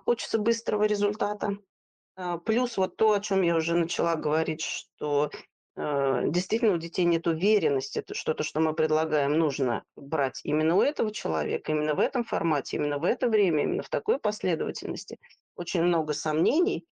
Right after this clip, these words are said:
И вот эта смесь, такая гремучая свесь-, смесь потери, толерантности к рутин-, к рутине, она прям потеряна у детей. И очень непросто сейчас бывает закалить их в этой области.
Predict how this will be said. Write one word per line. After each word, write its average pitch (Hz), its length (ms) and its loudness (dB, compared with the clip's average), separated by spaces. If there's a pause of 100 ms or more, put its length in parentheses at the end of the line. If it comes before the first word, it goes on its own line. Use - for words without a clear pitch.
(300)
И 196 40 -10
вот 233 180 -2
эта 240 200 0
смесь, 233 540 2
такая 156 280 -2
гремучая 202 600 2
свесь-, - 540 -6
смесь 170 420 0
потери, 190 600 0
толерантности 165 760 -4
к - 100 -6
рутин-, 254 520 0 (100)
к - 80 -6
рутине, 208 500 0
она 160 180 0
прям 151 280 -2 (520)
потеряна 156 500 2
у 135 80 -2
детей. 139 360 -4
И 127 60 0
очень 156 280 0
непросто 175 420 -2
сейчас - 380 -10
бывает 139 400 -6 (540)
закалить 160 540 -2
их 139 100 -8
в - 40 -4
этой 139 260 -2
области. - 520 -6